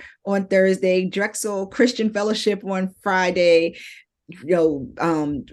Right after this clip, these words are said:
rehe-, choir rehearsal for church on Saturday, all day church. I mean, that was my life for five years when I was in college,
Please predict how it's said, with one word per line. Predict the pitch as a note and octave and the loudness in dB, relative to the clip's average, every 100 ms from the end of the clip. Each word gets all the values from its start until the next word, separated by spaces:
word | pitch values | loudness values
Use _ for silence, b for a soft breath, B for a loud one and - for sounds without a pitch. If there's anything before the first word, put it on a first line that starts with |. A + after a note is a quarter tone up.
| - | -12
rehe-, | C3+ F3+ F3+ A3+ - | -2 0 0 -4 -2
choir | C4+ C4+ | -2 0
rehearsal | B3+ B3+ A#3 G#3+ | 0 2 0 0
for | G#3+ | -2
church | A#3 G#3+ | -2 -2
on | G#3 G#3 | -4 -4
Saturday, | G#3 F#3 F#3 F#3 F3+ - | -2 0 0 2 2 0
all | C4+ | -4
day | B3+ A3 | 0 -2
church. | G#3+ A3 - | -2 -6 -4
I | A3 | -4
mean, | G#3 F#3+ | -4 -4
that | A3+ C#4 | -4 -4
was | B3 G3+ | -6 -6
my | F3+ | -6
life | F3 D#3+ C#4 F4 | -4 -4 -4 -6
for | F3 E3+ - | -4 -4 -4
five | B3 C4 C4+ G3 | -8 -4 -4 -4
years | F#3 A3+ D4+ C4 | -2 0 0 0
when | F#3 | -4
I | F3 | -2
was | E3+ | -2
in | E3+ F3+ | -4 -6
college, | - - - C#3 - | -6 -6 -4 -6 -6